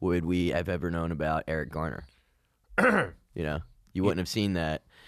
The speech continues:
Speaker 1: And hearing about something and actually seeing it is a massive fucking difference.
Speaker 2: Yeah, but there's a, there's a thing now. This is what I believe. This
Speaker 1: Like,
Speaker 2: is what I came
Speaker 1: like,
Speaker 2: to
Speaker 1: uh, well,
Speaker 2: thinking.
Speaker 1: well, I mean, you know, do you think Rodney King was the first black guy that got his ass beat by the cops for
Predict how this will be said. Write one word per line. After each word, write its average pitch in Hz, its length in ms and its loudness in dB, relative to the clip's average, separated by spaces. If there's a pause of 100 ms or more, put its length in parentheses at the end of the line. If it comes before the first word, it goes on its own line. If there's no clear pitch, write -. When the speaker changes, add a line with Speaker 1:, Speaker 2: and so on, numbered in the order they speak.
(120)
Speaker 1:
And 85 320 0
hearing 123 520 2
about 80 340 -2
something 80 500 -4
and 80 120 -4
actually 82 400 -4
seeing 95 560 -4
it - 240 -10
is 73 380 -4
a 78 100 -4
massive 87 720 -4
fucking 73 340 -6
difference. - 520 -12
Speaker 2:
Yeah, 143 180 4
but 110 160 -2
there's 113 180 0
a, 110 60 0 (100)
there's 110 200 -2
a 104 100 0
thing 120 320 0
now. 104 360 0 (160)
This 120 140 -4
is 123 80 -6
what 120 100 2
I 110 100 6
believe. 95 260 -2
This 110 60 0
Speaker 1:
Like, 113 80 4
Speaker 2:
is - 20 0
what 113 60 0
I 104 40 -2
came 120 100 0
Speaker 1:
like, 131 160 6
Speaker 2:
to 147 40 6
Speaker 1:
uh, 156 40 6
well, 143 140 6
Speaker 2:
thinking. 127 100 4
Speaker 1:
well, 139 120 10
I 135 60 6
mean, 131 280 4 (100)
you - 100 -6
know, 95 120 4
do 98 160 0
you 113 60 4
think 123 200 2
Rodney 104 280 4
King 95 260 0
was 90 160 0
the 90 100 -8
first 87 480 0
black 87 200 2
guy 82 160 -2
that 80 80 -4
got 78 140 -2
his 85 100 -4
ass 80 160 -2
beat 82 200 -6
by 71 140 -4
the 71 80 -6
cops - 400 -4
for 76 240 -6